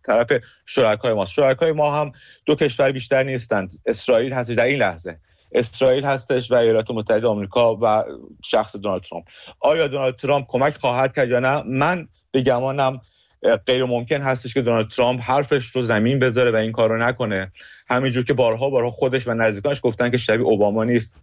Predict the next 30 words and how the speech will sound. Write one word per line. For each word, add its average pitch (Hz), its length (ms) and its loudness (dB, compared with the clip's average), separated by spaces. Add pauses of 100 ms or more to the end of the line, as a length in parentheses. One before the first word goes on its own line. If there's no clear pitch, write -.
(100)
موقعی 110 160 4
که 120 120 -2
گفتش 117 400 -2
که 120 180 -4 (400)
بمب 139 220 2
شیمیایی 120 560 0
اسد 117 580 0
برای 107 260 2
من 107 200 -2
خط 110 280 -4
قرمزه 117 460 2
و 117 120 4
بعد 113 140 2
دیدیم 113 180 -8
که 120 100 -6
خطش 113 400 -2 (240)
یه 117 80 0
کمی 117 180 0
صورتی، 113 400 -2
کم 107 200 -4
رنگ 104 200 0
و 98 160 0
نه 101 120 0
قرمز. 85 380 -8
اما 123 220 0
ترامپ 131 300 -2
این 123 80 -2
گونه 107 280 0
نیست. 90 240 -4 (260)
کی 196 400 -2